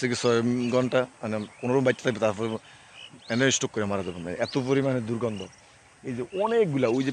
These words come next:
পেছনে দেখছেন, ওইখান থেকে আমার নিচ পর্যন্ত, ওইখান পর্যন্ত আছে। এগুলা, মানে, এখানে ফালায়, ফালানোর পরে, মানে, এমন একটা অবস্থা হয়ে গেছে,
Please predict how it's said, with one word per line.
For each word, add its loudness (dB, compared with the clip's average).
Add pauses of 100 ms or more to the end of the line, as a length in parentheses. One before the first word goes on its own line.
পেছনে 4
দেখছেন, 0 (160)
ওইখান 4 (100)
থেকে 4 (200)
আমার 2
নিচ 2
পর্যন্ত, 0 (140)
ওইখান 2 (100)
পর্যন্ত -2
আছে। -4 (600)
এগুলা, 0 (300)
মানে, -8 (120)
এখানে -4
ফালায়, -4 (160)
ফালানোর 0
পরে, -2
মানে, -4 (420)
এমন 0
একটা 0 (200)
অবস্থা -4
হয়ে 4
গেছে, 0